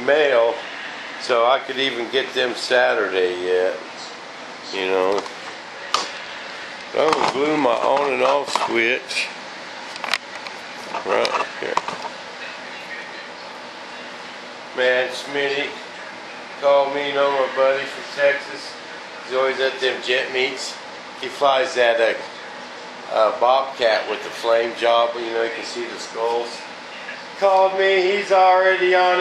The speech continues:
his way to Kentucky. He's there by now. Oh man, that is no fair. He said they, they started flying jets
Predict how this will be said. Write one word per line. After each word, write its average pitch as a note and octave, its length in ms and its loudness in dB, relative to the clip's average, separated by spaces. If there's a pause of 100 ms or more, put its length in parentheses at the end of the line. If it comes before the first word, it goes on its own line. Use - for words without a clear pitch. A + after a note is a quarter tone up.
his D3+ 140 -4
way F3 240 4
to D#3+ 220 -4
Kentucky. D3 760 0 (140)
He's F3 280 -8
there C3+ 380 2
by G#2+ 240 4
now. G#2+ 500 2 (640)
Oh D#3+ 160 -2 (120)
man, G#2 800 0 (1080)
that C#3+ 240 0
is A#2+ 160 -4 (160)
no D3 420 0 (300)
fair. G#2+ 460 -2 (1500)
He C3 80 -10
said - 320 -8
they, F3+ 160 -6
they E3 320 -8
started E3+ 800 -4
flying E3+ 480 0
jets F3+ 320 -4